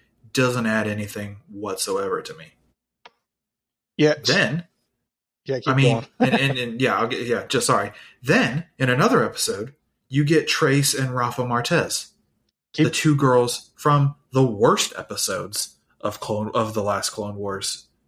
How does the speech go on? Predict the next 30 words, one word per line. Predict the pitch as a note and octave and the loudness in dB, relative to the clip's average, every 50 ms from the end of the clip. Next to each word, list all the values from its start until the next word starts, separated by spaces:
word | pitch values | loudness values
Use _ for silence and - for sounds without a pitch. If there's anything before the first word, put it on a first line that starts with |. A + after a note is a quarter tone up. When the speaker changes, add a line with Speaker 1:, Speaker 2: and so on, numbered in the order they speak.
| _ _ - | _ _ -8
Speaker 1:
series | - - - A#2 G#2+ G#2 G2+ G2+ G2+ G#2 - - - _ _ _ _ - | -6 -4 -2 -2 -2 -2 -4 -4 -6 -8 -8 -10 -12 _ _ _ _ -4
by | - A2 C3 C#3+ | -2 0 0 0
far. | C#3 - - - C#3 A2+ - - - - _ _ _ _ _ _ - | -2 0 0 0 0 0 -2 -8 -12 -20 _ _ _ _ _ _ -14
Why | G#2+ A2 A2 G#2 G2+ G#2+ A2 A2+ A#2 B2 A#2 | -14 -12 -12 -10 -6 -2 -2 0 0 0 0
they | G#2+ A2 A2+ | 0 -2 0
brought | A2+ A#2 A#2 A2 G#2+ - | 0 0 0 0 0 -2
them | - A#2 B2+ B2 | -2 -2 0 0
back, | A2 G#2 G#2 G#2 G2+ - - | -2 -4 -6 -8 -10 -12 -10
I | G#2+ G#2+ A2 A2 A2 | -6 -4 -2 -4 -4
cannot | A2 - - A2+ G#2 G#2 G#2 G2 G2 F#2+ | -6 -8 -10 -10 -10 -10 -10 -14 -18 -20
explain | F#2 - - - G#2 G#2 G2+ | -18 -18 -16 -14 -12 -10 -10
at | F#2+ F#2 | -8 -4
all. | G#2 C3 B2 G#2 E3+ D3 - _ _ _ _ _ _ - | 0 0 0 0 -2 -8 -14 _ _ _ _ _ _ -6
Because | A#2 A2+ A#2+ A2 G#2 G#2 | -4 -2 0 -2 -2 -2
again, | G2+ G#2 A#2 C3 C#3+ C3 G#2 G2+ G2 _ _ _ _ | -4 -2 0 2 2 2 0 -2 -10 _ _ _ _
those | - A#2 B2 A#2 A#2+ | 2 2 2 4 2
episodes | B2+ B2+ - D3 - E3 E3 E3 E3 - - _ _ _ _ _ _ _ _ - | -2 -2 -2 0 2 2 2 2 0 -6 -10 _ _ _ _ _ _ _ _ -18
mean | A2 A2 G#2+ G#2 G2+ G2+ G#2+ A#2 | -16 -14 -14 -14 -14 -14 -10 -4
nothing | B2 B2+ A#2 - - - F#2+ F#2+ - | -2 0 0 -2 -2 -8 -10 -8 -8
to | - F#2+ | -8 -6
the | E2 F2+ | -6 -6
story. | - - - - - - _ _ _ _ _ _ _ _ _ _ _ _ _ _ _ _ _ _ _ _ _ _ _ _ _ _ _ _ - | -6 -8 -8 -10 -14 -16 _ _ _ _ _ _ _ _ _ _ _ _ _ _ _ _ _ _ _ _ _ _ _ _ _ _ _ _ -2
Speaker 2:
Keep | - F3 F#3 | 0 2 4
going. | E3+ D#3 C#3 C3+ | 4 4 4 4
Speaker 1:
So, | C#3 C#3+ B2+ A#2+ A2+ A2+ - | 4 6 6 6 4 4 0
you | C3 | -4
know, | B2+ B2 A#2 A2+ - _ - | -4 -4 -6 -8 -10 _ 0
they, | C#3 C#3 C#3 C#3 - _ _ _ _ _ _ _ _ - | 0 0 0 -2 -8 _ _ _ _ _ _ _ _ -2
yeah, | A2+ B2+ C#3+ E3 - - - - - - - - | 0 0 0 0 -2 -8 -14 -18 -20 -10 -4 -2
okay. | B2+ - - D#3+ E3+ G3+ A#3 - | 0 2 2 2 2 2 -2 -8